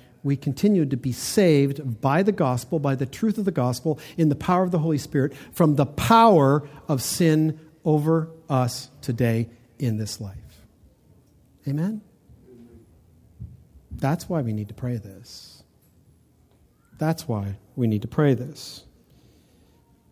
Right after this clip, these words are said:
So how do we do that? Well, we confess our sins daily. That's how. It sounds simple,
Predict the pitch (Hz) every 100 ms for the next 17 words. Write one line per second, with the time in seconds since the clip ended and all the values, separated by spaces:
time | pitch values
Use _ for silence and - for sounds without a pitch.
0 | _ _ _ - 165 156 175 160 123 104
1 | 95 - - - 123 123 156 160 139 -
2 | _ _ _ _ _ _ _ _ - 175
3 | 170 156 - 175 175 147 127 165 139 127
4 | - 135 135 104 - - _ - - _
5 | _ _ _ _ _ _ _ - 127 -
6 | 107 101 - - - - _ _ _ _
7 | _ _ _ _ _ _ _ _ - 123
8 | - 185 202 185 - - 247 226 127 135
9 | -